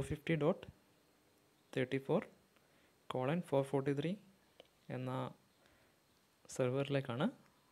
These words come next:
Instagram-ഉം Messenger-ഉം കണക്റ്റഡ് ആയിരിക്കുന്നത്.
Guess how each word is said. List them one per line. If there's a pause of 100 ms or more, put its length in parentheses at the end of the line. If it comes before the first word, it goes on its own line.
(160)
Instagram-ഉം (1160)
Messenger-ഉം (240)
കണക്റ്റഡ്
ആയിരിക്കുന്നത്.